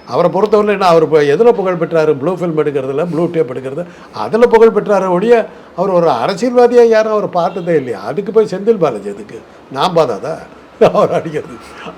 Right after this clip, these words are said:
அவர் அப்படிப்பட்ட ஆள் இல்லை, அவர் சின்ன ஒரு அல்பமான ஒரு எறும்பு மாதிரி. அண்ணாமலையை போக்காக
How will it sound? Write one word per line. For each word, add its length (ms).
அவர் 300
அப்படிப்பட்ட 520
ஆள் 180
இல்லை, 120
அவர் 300
சின்ன 160
ஒரு 160
அல்பமான 520
ஒரு 140
எறும்பு 260
மாதிரி. 180
அண்ணாமலையை 720
போக்காக 600